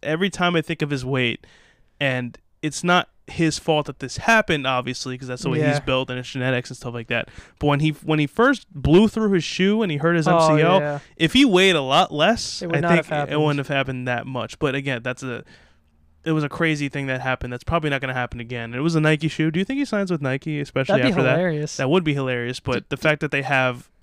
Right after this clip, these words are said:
Speaker 1: LeBron James on a long, on a lifetime deal worth, like, a billion something dollars,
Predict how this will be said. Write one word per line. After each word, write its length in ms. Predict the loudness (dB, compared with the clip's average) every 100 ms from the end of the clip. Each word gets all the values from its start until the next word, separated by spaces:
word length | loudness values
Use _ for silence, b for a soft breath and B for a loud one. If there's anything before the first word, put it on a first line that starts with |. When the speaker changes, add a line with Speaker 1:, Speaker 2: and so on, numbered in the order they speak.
| -6
Speaker 1:
LeBron 360 | -4 0 -2 -2
James 300 | -2 -2 -6
on 60 |
a 60 | -10
long, 480 | -8 -6 -6 -6 -10
on 120 | -12
a 180 | -10 -12 -6
lifetime 500 | -2 -2 -2 -6 -4
deal 240 | -4 -4
worth, 220 | -6 -10 -12
like, 160 | -16
a 20 |
billion 380 | -12 -10 -8 -10
something 320 | -12 -12 -10
dollars, 480 | -6 -6 -6 -10 -14